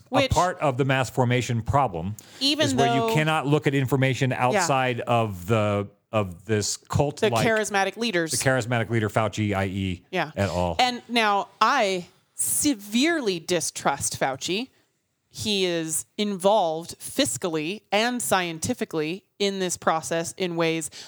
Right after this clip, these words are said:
Speaker 1: that I find to be unsafe and unreliable, which
Speaker 2: Also,
Speaker 1: you could know about.
Speaker 2: also, most likely that he was, he approved
Speaker 1: Like, made it
Speaker 2: the
Speaker 1: and
Speaker 2: gain of
Speaker 1: released it.
Speaker 2: function study
Speaker 1: Yeah.
Speaker 2: that created the virus in Wuhan.
Speaker 1: And is now profiting from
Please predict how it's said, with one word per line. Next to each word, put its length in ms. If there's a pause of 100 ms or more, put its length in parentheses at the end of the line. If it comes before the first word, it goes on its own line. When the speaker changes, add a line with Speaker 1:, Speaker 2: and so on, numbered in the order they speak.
Speaker 1:
that 200
I 180
find 340
to 80
be 140 (100)
unsafe 680
and 140
unreliable, 880
which 140
Speaker 2:
Also, 240
Speaker 1:
you 120
could 240
know 180
about. 280
Speaker 2:
also, 320
most 300
likely 400
that 200
he 480
was, 520
he 260
approved 500
Speaker 1:
Like, 200
made 280
it 280
Speaker 2:
the 80
Speaker 1:
and 140
Speaker 2:
gain 100
of 60
Speaker 1:
released 240
it. 40
Speaker 2:
function 320
study 560
Speaker 1:
Yeah. 80
Speaker 2:
that 160
created 380
the 40
virus 480
in 220
Wuhan. 480 (240)
Speaker 1:
And 240
is 140
now 160
profiting 580
from 720